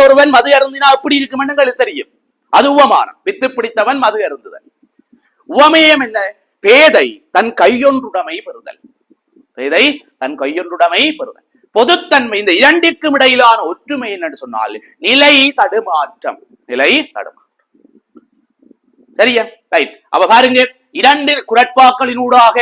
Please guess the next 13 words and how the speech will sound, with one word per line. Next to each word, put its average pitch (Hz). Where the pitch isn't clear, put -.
பேதை, 240
அதாவது 254
பேதை 269
தன்னுடைய 247
கையில 233
ஒரு 247
செல்வத்தை 269
பெற்றுக்கொண்டால், 240
முதலாவது 262
சொல்றார், 254
அந்த 220
செல்வம் 285
அவனிடத்தே 254